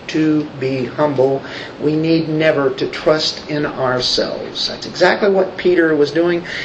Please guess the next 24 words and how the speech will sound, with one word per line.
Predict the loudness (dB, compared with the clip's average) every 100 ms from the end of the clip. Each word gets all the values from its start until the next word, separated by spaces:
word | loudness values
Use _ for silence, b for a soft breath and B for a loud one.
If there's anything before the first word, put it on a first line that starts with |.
| 2
Here | 4
was | 4 4
the | 4
Word | 6 4
of | 4
God | 4 4 2
coming | 0 2 2
straight | 4 4 2
from | 0 0
Jesus | 2 2 2
Christ, | 2 4 4 2 -4 B B B 0
right | 4 4 2
there | 2 4
on | 4
the |
spot. | 2 4 4 4
The |
Word | 4 4
of |
God | 4 4 4
was | 2
spoken | 2 2 4
to | 2
him, | 4 4